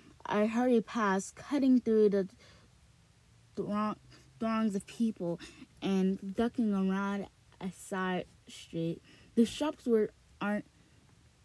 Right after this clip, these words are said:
aren't ones that my family and I have ever set foot in.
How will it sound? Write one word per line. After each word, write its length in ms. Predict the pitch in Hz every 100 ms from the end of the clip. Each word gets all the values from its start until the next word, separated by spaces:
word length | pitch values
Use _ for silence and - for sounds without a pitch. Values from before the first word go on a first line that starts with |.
| - 202 190 196 185 - - - _ _ _ _ _ -
aren't 240 | 208 214 220 208
ones 280 | 202 233
that 340 | 214 190 175 - _
my 240 | 202 196 214 -
family 400 | 208 214 208 196
and 160 | 180
I 200 | 175 175
have 280 | 190 185 175 190 - - - - -
ever 320 | 196 190 190
set 420 | 196 - 185 180 -
foot 320 | - 185 175
in. 320 | 165 170